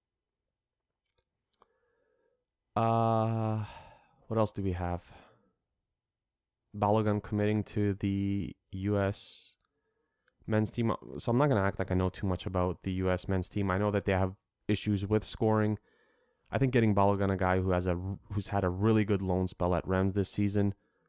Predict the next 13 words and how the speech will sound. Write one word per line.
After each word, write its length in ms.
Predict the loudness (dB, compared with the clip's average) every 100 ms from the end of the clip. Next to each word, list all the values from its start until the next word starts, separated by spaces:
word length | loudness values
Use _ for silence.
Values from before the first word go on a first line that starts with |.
| _ _ _ _
is 160 | -10
a 20 | -4
huge 300 | 0 0 2
get 180 | 0
for 100 | 0
them. 340 | 2 2 2 0 -4
I, 240 | 0 0
I 140 | 2 0
want 240 | 2 0
to 100 | -2
see 220 | -8 -6
him, 420 | -2 0 2 0 -2 _ _ _ _ _ -20 _ -4
uh, 420 | 0 0 0 -2